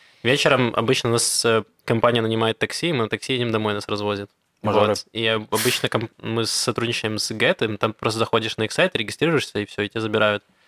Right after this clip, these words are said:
Speaker 2: Так.
Speaker 1: И я сделал все как обычно, но в пятницу мне не пришел мейл с тем, с кем я еду в такси, кто мои соседи по машине, так сказать. И оказалось, что компания поменяла, потому что Get, э,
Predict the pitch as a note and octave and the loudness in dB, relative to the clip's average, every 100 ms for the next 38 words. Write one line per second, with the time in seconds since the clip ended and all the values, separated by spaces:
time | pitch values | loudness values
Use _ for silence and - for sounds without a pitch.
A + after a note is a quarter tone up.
0 | _ - A2+ G2+ - - A#2 A#2+ B2+ B2 | _ -2 0 0 -4 -2 2 2 2 2
1 | B2 A#2+ A#2 D3 - A#2+ G#2+ - C#3 B2 | 0 0 2 2 2 0 -2 0 0 0
2 | - G#2+ G#2+ A2 G#2+ - A2+ G#2+ G#2+ A2 | 0 -2 -2 -2 -4 0 2 2 2 2
3 | G#2+ - - - - G#2 G#2 G#2 - G#2+ | 0 -2 -10 -12 -4 -2 -2 -6 -4 -2
4 | G#2+ G#2 - - - F3 G#2 G#2 G#2 - | -4 -4 -6 -6 -8 -4 -4 -2 -4 -6
5 | - G2 G#2 G2+ G2+ - G#2 G#2 - G2+ | -8 -6 -6 -6 -12 -6 -4 -2 -4 -6
6 | - - - G#2 G2+ _ _ - _ B2 | -8 -12 -6 -6 -6 _ _ -20 _ 0
7 | A#2 A#2 C#3 D3 - A#2 A#2 A2+ A#2+ A2+ | 2 4 4 2 2 4 6 4 2 2
8 | B2+ B2+ A#2 A#2 A#2 A2 G#2 - A2 A2+ | 2 2 2 2 2 2 0 -4 0 0
9 | A2 - A2+ | 0 -2 -4